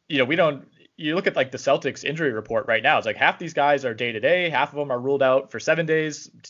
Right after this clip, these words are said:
Jason Tatum's out ten to fourteen days. Like, it just seems like this is all, like, decided on a whim, and there's, there just hasn't been any transparency.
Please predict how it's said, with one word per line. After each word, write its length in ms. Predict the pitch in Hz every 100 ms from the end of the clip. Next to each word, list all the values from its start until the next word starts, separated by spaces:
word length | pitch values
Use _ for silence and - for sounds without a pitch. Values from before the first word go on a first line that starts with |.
| _
Jason 280 | - 127 120
Tatum's 340 | 131 165 147
out 200 | 147 -
ten 140 | 143
to 80 | 131
fourteen 460 | 123 135 - 156 165
days. 320 | 165 160 151
Like, 180 | 120 104 _ _ _ _ -
it 60 |
just 180 | 143 165
seems 160 | 175 175
like 140 | 143
this 140 | 143
is 100 | 131
all, 260 | 123 131 127
like, 240 | 113 107 _ _ _
decided 420 | 127 127 123 127
on 120 | 113
a 40 | 107
whim, 320 | 120 110 98 -
and 140 | 110
there's, 180 | 110 107
there 180 | 123 117
just 240 | - 127
hasn't 200 | 139 139
been 120 | 117
any 140 | 120 131
transparency. 640 | 113 101 120 117 - -